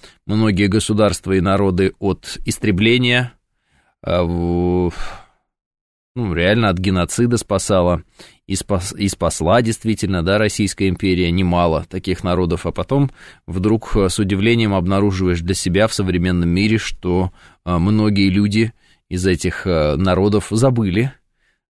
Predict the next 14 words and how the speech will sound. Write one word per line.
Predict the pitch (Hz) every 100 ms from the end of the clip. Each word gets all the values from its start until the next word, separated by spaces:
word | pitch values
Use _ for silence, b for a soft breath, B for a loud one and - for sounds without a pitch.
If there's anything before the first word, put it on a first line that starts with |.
| -
э, | 67 -
что | - - 120 117
и, | - 110 107 101
э, | 62 87 87
что | - 123
к | -
чему. | - 107 92 - b b b
И | 92 92 85
могут, | 80 107 107 101
например, | 92 92 98 98
Россию | 87 - 113
называть, | 98 87 85 95 95 - b b
э, | 92
оккупантом, | 87 85 101 113 - 95 87 78 - 50 57